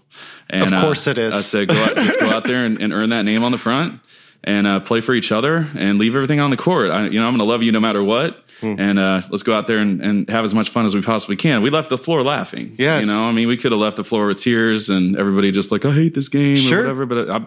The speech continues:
Speaker 1: I'm pretty sure all of them will be back next year, and, and, and we'll go after it again.
Speaker 2: Who, who wouldn't wanna play for Coach Johnson?
Speaker 1: I don't know, man. Probably some people. <laughs>
Speaker 2: Dude, you're such a good dude. I mean, like, uh, I'm gonna tell the story of how we met, but before we do that,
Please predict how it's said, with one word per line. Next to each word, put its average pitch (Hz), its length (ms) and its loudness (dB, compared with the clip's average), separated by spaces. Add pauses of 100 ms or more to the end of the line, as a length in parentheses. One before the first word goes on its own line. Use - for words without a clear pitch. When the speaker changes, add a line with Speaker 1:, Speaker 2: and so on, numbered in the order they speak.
Speaker 1:
I'm 127 100 -2
pretty 127 200 -2
sure 123 180 -2
all 120 120 0
of 107 100 -2
them 110 100 2
will 107 120 2
be 101 100 2
back 104 280 0
next 107 280 -2
year, 107 160 2
and, 98 160 2 (440)
and, 101 300 2
and 107 140 4
we'll 107 100 4
go 107 180 2
after 117 280 0
it 123 40 0
again. 117 360 0 (260)
Speaker 2:
Who, 160 200 2
who 175 180 2
wouldn't 160 260 2
wanna 147 180 0
play 139 240 -2
for 131 140 -6
Coach - 320 -4
Johnson? 117 560 -2
Speaker 1:
I 104 80 -2
don't 104 140 0
know, 95 160 0
man. 90 220 -2
Probably 104 340 0
some 98 240 0
people. 220 1200 -2
<laughs> - 140 -20
Speaker 2:
Dude, 233 200 0
you're 269 140 0
such 233 300 0
a 202 40 2
good 156 280 -2
dude. 135 380 2
I 185 120 0
mean, 196 300 2
like, 151 500 -2
uh, 156 200 -2 (160)
I'm 190 100 0
gonna 226 120 2
tell 196 180 -2
the 151 80 -2
story 160 280 0
of 131 40 -4
how 139 140 -2
we 131 120 -2
met, 120 280 -4
but 107 80 -12
before 170 240 -4
we 139 100 0
do 123 200 0
that, 110 340 -2